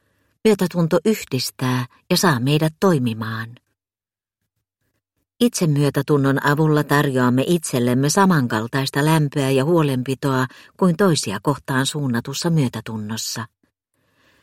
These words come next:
Kun vahvistamme myötätuntoista mieltä, rakennamme kestävästi hyvinvointia, mielen, kehon ja sydämen vuoropuhelua, jolla on myönteisiä vaikutuksia psyykkiseen ja fyysiseen terveyteen.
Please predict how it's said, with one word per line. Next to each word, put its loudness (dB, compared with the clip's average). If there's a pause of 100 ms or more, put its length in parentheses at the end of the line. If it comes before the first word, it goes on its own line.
(340)
Kun 4
vahvistamme 2
myötätuntoista 0
mieltä, 0 (440)
rakennamme 2
kestävästi 0
hyvinvointia, -2 (600)
mielen, 2 (280)
kehon 2 (280)
ja 4
sydämen 2
vuoropuhelua, -2 (420)
jolla 4
on 2
myönteisiä 2
vaikutuksia 0
psyykkiseen 0
ja 0
fyysiseen -2
terveyteen. -4